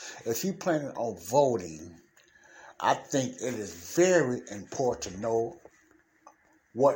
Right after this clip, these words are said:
where you stand, and whether you are liberal, and I explained that, and I'm gonna explain it again,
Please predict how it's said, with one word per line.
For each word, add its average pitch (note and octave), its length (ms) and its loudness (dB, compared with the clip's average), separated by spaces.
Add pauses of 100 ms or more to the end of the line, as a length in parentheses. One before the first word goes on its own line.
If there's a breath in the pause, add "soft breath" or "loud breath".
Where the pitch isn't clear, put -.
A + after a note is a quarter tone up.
(140)
where C3+ 180 2
you C3 160 0
stand, A#2 520 -2
and G2+ 160 -10
whether A#2+ 200 0
you B2 180 -4
are F#2+ 180 -4
liberal, C3+ 580 0 (800)
and A2 100 -6
I G2 120 -4
explained G#2+ 540 -2
that, B2 180 4
and G2+ 100 -6
I'm F#2+ 80 -6
gonna G2 120 -6
explain G2+ 320 -4
it G2 100 -8
again, G2+ 360 -10